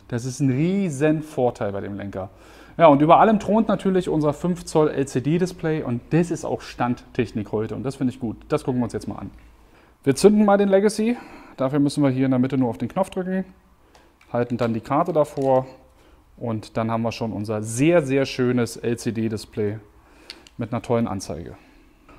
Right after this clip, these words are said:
Ja, und jetzt sehen wir hier in der Mitte unser L-C-D-Display mit zwei Anzeigen. Zum einen die Ganganzeige, die Geschwindigkeit, Kilometerstand, dann die Akkustandsanzeige. Das könnt ihr jetzt auch noch so ein bisschen beeinflussen. Ihr habt noch eine Trip-Anzeige,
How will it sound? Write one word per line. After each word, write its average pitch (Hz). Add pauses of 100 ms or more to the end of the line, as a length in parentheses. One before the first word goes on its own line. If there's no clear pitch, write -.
(220)
Ja, 208
und 139
jetzt 185
sehen 208
wir 214
hier 196
in 202
der 185
Mitte 196
unser 165
L-C-D-Display 160
mit 147
zwei 131
Anzeigen. 151
Zum 131
einen 120
die 120
Ganganzeige, 147
die 123
Geschwindigkeit, 151 (180)
Kilometerstand, 151 (520)
dann 117
die 120
Akkustandsanzeige. 156
Das 135
könnt 170
ihr 170
jetzt 151
auch 139
noch 143
so 139
ein 139
bisschen 143
beeinflussen. 147
Ihr 127
habt -
noch 117
eine 117
Trip-Anzeige, 123